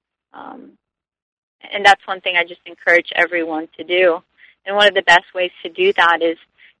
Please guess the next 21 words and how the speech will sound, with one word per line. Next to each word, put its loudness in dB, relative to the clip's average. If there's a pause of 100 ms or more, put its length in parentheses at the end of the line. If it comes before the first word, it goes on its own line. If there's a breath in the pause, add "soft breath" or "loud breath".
(140)
if -6
possible, -2 (120)
to, -8 (180)
to -10
meditate. -2
And -6
I'm -4
not 0
just -14
saying -6
meditating -2
sitting -2
in -12 (120)
silence 0 (120)
for, -4 (800 soft breath)
you -20
know, -2 (120)
twenty, -4
thirty 2
minutes, -2 (260)
um, -10